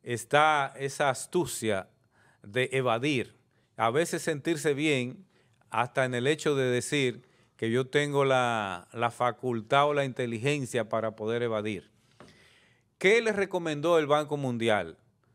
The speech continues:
Una simplificación del programa fiscal para la República Dominicana, que a veces se hace muy complejo, a veces se hace muy emborroso, hasta entenderlo,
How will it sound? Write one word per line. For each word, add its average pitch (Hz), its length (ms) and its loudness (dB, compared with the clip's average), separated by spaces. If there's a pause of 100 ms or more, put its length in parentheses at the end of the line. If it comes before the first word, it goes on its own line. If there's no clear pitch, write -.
(220)
Una 180 260 0
simplificación 147 1400 -4 (840)
del 131 1080 -2
programa 127 460 -2
fiscal 139 600 2
para 117 180 -2
la 110 140 -2
República 117 560 -6
Dominicana, 107 600 -4
que 120 100 -2
a 120 60 2
veces 180 300 0
se 160 100 2
hace 156 180 2
muy 143 180 -4
complejo, 139 640 -2 (460)
a 104 80 -4
veces 143 300 -4
se 147 120 0
hace 143 380 0
muy 151 240 -4
emborroso, 143 760 -4 (240)
hasta 160 420 4
entenderlo, 127 920 -2